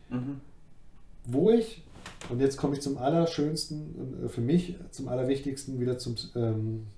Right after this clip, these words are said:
Speaker 2: Psychosomatischen, weil das noch zu einer Zeit war, wo wirklich die Hände wehgetan haben
Speaker 1: Mhm.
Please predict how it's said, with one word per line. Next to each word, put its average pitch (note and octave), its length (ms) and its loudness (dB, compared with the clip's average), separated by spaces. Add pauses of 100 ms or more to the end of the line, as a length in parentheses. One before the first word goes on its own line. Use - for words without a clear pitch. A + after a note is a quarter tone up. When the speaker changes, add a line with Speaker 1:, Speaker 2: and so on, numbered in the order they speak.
(880)
Speaker 2:
Psychosomatischen, A#2 960 0 (760)
weil A2 120 0
das A#2 160 0
noch A#2 140 0
zu C#3 100 -4
einer A2+ 200 0
Zeit A#2+ 360 0
war, A2+ 180 -2
wo G2+ 140 0
wirklich C3 280 0
die A#2+ 120 0
Hände A#2 320 2
wehgetan G#2+ 500 0
haben G2+ 280 -4 (180)
Speaker 1:
Mhm. C3 300 -2